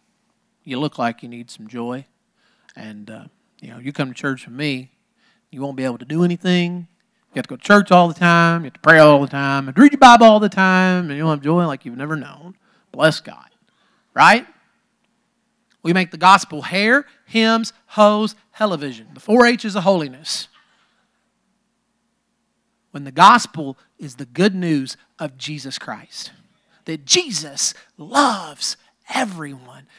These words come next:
That Jesus cares for everyone. What is the gospel? First Corinthians fifteen, Paul tells us very simply,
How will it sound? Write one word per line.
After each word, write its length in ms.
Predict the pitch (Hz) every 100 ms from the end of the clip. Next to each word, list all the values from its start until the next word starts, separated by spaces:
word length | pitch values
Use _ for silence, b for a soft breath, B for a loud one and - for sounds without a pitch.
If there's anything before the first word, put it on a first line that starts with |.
| b
That 220 | 202 202
Jesus 560 | 156 311 302 185 185 - b b
cares 640 | - 285 285 233 175 165 - b
for 240 | _ - 190
everyone. 520 | 214 226 190 160 139
What 180 | 180 320
is 240 | 320 311
the 80 | 262
gospel? 520 | 247 269 277 - 202
First 300 | 156 320 320
Corinthians 480 | - 311 277 269 247
fifteen, 500 | - 277 _ 294 214 B B -
Paul 260 | 311 294
tells 280 | - 269 220
us 120 | 190
very 220 | 196 285
simply, 420 | 233 277 247 208